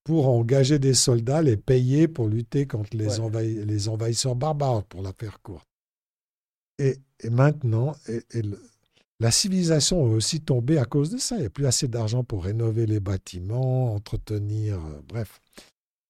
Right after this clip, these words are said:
Speaker 1: Et, et maintenant, on entre pour moi dans une phase un peu similaire. On a une espèce de déliquescence de la
Speaker 2: Mhm.
Speaker 1: civilisation, un épuisement, on va dire comme ça,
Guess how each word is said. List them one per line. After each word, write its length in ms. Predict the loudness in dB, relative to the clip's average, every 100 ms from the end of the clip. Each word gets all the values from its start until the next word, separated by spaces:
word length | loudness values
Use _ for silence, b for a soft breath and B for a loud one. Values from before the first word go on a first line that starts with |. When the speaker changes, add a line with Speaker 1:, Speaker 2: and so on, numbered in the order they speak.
| _ _ _ _ -2
Speaker 1:
Et, 260 | 0 0 -2
et 200 | -6 -6 -4
maintenant, 720 | 4 4 4 -2 -2 -2 -4 _ _
on 220 | 0 4
entre 380 | 6 6 2 -6
pour 180 | -4 -2
moi 160 | 0
dans 160 | 0 -2
une 240 | -2 -4
phase 480 | -6 -4 -2 -2 -2
un 100 | -6 -8
peu 320 | -6 -2 -2
similaire. 720 | -4 -8 -8 -8 -8 -8 -6
On 160 | -4 -2
a 80 | -2
une 100 | -2
espèce 280 | -4 -8 -10
de 100 | -10
déliquescence 1300 | -8 -8 -8 -8 -4 0 2 0 0 -2 -2 -4
de 160 | -6 -8
la 80 | -6
Speaker 2:
Mhm. 40 |
Speaker 1:
civilisation, 640 | -8 -8 -8 -8 -8 -10 -8
un 120 | -6
épuisement, 720 | -4 -4 -4 -2 -2 -2 -6 -8
on 40 |
va 140 | -10
dire 220 | -10 -10 -10
comme 160 | -10
ça, 220 | -10 -12